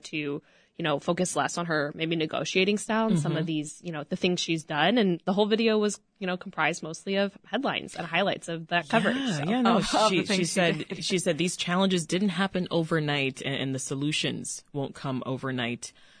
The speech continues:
Speaker 2: either." Let's dig a, a little further into that, uh, Mariah, and, and go back to twenty nineteen again, if you will.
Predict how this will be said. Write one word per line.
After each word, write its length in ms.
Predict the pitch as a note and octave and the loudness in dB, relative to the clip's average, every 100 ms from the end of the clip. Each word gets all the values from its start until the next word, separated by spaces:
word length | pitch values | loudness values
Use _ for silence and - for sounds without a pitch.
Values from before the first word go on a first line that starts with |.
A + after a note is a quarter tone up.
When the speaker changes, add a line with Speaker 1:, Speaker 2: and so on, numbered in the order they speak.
| _ | _
Speaker 2:
either." 380 | C3+ C#3 C3+ C3 | -2 0 0 0
Let's 240 | F#3 C4 - | 2 0 2
dig 260 | B3+ - | 0 0
a, 220 | - - D3+ | -4 -2 0
a 20 | |
little 180 | D#3+ D3+ | 0 -2
further 380 | - D#3 D3 C#3 | -2 0 0 0
into 240 | C3+ C#3+ | -2 -2
that, 360 | C#3 C3 - - | 0 -2 -4 -6
uh, 200 | G#2 - | -6 -4
Mariah, 400 | C#3+ C3+ C3+ C3 | -2 0 0 0
and, 160 | C3+ | -2
and 460 | D3 C#3+ C3+ - B2+ | -2 -2 -4 -10 0
go 140 | F3 | 2
back 280 | D3+ D#3 C#3+ | 4 2 0
to 100 | - | -4
twenty 260 | - C#3+ C3+ | -6 -4 -2
nineteen 440 | B2+ B2+ - B2+ | -2 -4 -4 -4
again, 380 | B2+ C3 C3+ B2 | -4 -2 -2 -2
if 120 | B2 | -4
you 120 | C3 | -6
will. 540 | B2+ B2+ B2+ F#2 A#1 | -2 -2 0 -2 -6